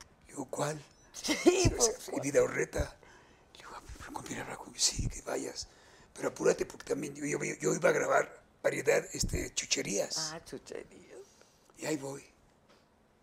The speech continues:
Speaker 1: Eran muy mal hablados, pero encantadores.
Speaker 2: Sí.
Speaker 1: "Siéntate".
Speaker 2: ¿El papá también era
Speaker 1: Papá.
Speaker 2: el,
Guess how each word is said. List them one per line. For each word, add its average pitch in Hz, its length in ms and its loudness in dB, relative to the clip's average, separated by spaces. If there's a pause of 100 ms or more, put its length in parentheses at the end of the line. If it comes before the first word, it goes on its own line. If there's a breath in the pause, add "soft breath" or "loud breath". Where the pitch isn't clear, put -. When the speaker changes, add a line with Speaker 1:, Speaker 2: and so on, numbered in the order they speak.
(140)
Speaker 1:
Eran 202 260 2
muy 175 80 -2
mal 160 200 0
hablados, - 340 -2
pero - 160 -4
encantadores. - 680 -6 (200)
Speaker 2:
Sí. 110 600 0 (140)
Speaker 1:
"Siéntate". - 720 2 (2000)
Speaker 2:
¿El 180 120 -2
papá 196 360 -2
también 220 320 -2
era 208 240 -2
Speaker 1:
Papá. - 140 0
Speaker 2:
el, 143 160 -6